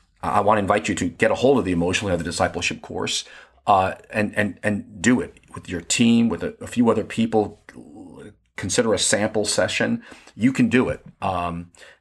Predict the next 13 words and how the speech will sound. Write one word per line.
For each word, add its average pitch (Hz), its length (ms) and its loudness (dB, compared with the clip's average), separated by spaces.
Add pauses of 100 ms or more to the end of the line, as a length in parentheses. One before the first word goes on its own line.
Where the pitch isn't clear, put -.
(140)
and, 98 440 2
uh, 95 180 2
it's 104 120 -8
every 123 280 0
Christian's 107 460 -2
work 104 360 0
is 85 140 -8
to 90 140 -6
invest 90 360 -2
in 95 80 -6
someone 87 340 -4
else. 85 320 -8
And, 82 160 -8